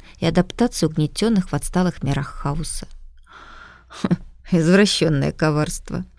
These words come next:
оценил дядя Женя. "Ну, я всё-таки демон, мне положено". Василий сделал заметку. "А курс хороший, очень помогал мне во время реформ.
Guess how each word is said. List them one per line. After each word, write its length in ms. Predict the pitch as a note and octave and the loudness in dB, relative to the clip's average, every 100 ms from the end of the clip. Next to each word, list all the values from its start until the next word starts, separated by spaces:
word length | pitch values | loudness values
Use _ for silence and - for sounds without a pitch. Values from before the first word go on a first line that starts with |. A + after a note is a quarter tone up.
| _ - | _ -18
оценил 460 | F#3 - G3 E3+ | -12 -2 2 2
дядя 280 | D#3 D#3 E3 | 0 -4 -4
Женя. 440 | F3 E3 D#3+ E3 F3+ - - - - - - - | -4 -4 -4 -6 -10 -14 -20 -14 -12 -10 -12 -8
"Ну, 220 | D#3 E3+ | -2 0
я 160 | A3+ F3 | 4 4
всё-таки 400 | F#3 G3 - F#3+ | 4 0 0 -2
демон, 420 | D3 E3 F#3+ F3+ | 2 4 4 4
мне 180 | C#3 D3+ | 2 0
положено". 600 | - C#3+ B2+ D3 D#3 D3 - - - - - - - | 0 -2 -4 -4 -4 -6 -8 -12 -14 -16 -20 -20 -6
Василий 400 | - G#3+ - D#4+ | 0 0 4 4
сделал 360 | F#3 - F3+ E3 | 2 2 0 0
заметку. 580 | - C#3+ D3 C#3+ - - - - - - - | -2 -4 -4 -6 -10 -14 -14 -16 -20 -20 -10
"А 140 | - F3+ | 0 0
курс 320 | - A3+ - | 2 0 2
хороший, 580 | - A3+ F#3+ - - E3+ - - - | 0 2 2 0 -4 -8 -14 -18 2
очень 400 | G#3 G#3+ - D#3 | 6 6 6 0
помогал 440 | D#3+ D#3 D3 F3+ | 2 2 4 4
мне 140 | F#3 D#3 | 4 2
во 100 | C#3 | 2
время 320 | D3 D3+ D3 | 0 0 0
реформ. 520 | C3+ - - - D3 | -2 -4 -2 -2 -2